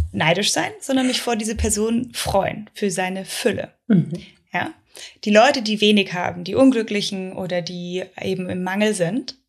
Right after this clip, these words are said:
Speaker 1: denen helfe ich.
Speaker 2: Mhm.
Speaker 1: Die virtuous people, also die Leute, die sehr ein, also ein, ein toll, ein, ein gebendes Leben führen, ein sehr, ich, Englisch, mein Denglisch immer,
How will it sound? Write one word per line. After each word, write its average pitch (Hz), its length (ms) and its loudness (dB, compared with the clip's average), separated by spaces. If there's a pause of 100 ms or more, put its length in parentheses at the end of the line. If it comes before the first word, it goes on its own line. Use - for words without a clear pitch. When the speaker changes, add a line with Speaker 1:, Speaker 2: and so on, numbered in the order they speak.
Speaker 1:
denen 196 200 0
helfe 190 340 0
ich. - 260 -12 (1200)
Speaker 2:
Mhm. 156 400 -4 (440)
Speaker 1:
Die 190 280 -2
virtuous 214 440 2
people, 160 300 -4
also 170 220 -2
die 180 240 -6
Leute, 185 360 0
die 175 520 -6
sehr 180 500 4
ein, - 640 -4 (540)
also 165 200 -2
ein, 160 220 -2
ein 165 180 -4
toll, - 300 -2
ein, 185 260 -6
ein 175 320 -6
gebendes 202 500 0
Leben 202 240 2
führen, 180 380 -2
ein 175 180 -2
sehr, 170 500 -2
ich, - 100 -18 (340)
Englisch, 160 340 -2
mein 165 200 0
Denglisch 165 340 4
immer, 180 240 0